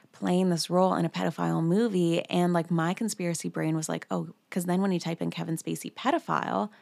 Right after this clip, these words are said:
what you're gonna see is his role in this Italian movie rather than a lot of the accusations."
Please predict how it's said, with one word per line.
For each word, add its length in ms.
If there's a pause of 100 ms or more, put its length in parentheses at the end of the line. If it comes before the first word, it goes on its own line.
(100)
what 180
you're 100
gonna 200
see 380
is 180
his 180
role 460
in 140
this 180
Italian 600
movie 600
rather 280
than 140
a 80
lot 160
of 80
the 160
accusations." 1040